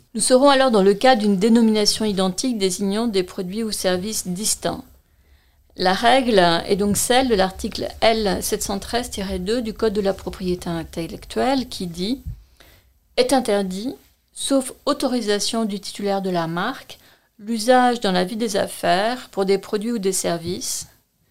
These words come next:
premièrement, d'un signe identique à la marque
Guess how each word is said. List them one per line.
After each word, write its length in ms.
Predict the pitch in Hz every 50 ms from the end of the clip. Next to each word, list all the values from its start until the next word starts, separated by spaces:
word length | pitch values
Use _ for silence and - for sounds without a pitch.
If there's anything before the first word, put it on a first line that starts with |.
| _ _ _
premièrement, 760 | - - - 220 214 202 190 185 180 180 180 180 180 214 285 - _ _ _ _ _ _ _ _ -
d'un 180 | - 208 220
signe 360 | 214 - - 254 233 226 220 - - - -
identique 760 | 269 277 254 277 254 247 - - - - 254 247 247 - - -
à 100 | - 208
la 200 | 208 208 202 196
marque 420 | 196 202 214 240 254 - - -